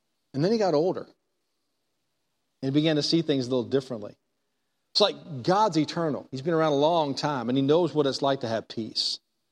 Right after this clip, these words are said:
And peace is not always about everybody else changing.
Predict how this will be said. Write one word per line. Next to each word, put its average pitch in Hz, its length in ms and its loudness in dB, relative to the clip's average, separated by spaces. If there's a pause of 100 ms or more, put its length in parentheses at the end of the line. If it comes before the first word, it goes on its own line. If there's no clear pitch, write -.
(500)
And 127 180 -4
peace 202 300 2
is 135 100 -4
not 156 280 0
always 151 280 2
about 123 220 0
everybody 127 340 0
else 120 160 0
changing. 117 400 -6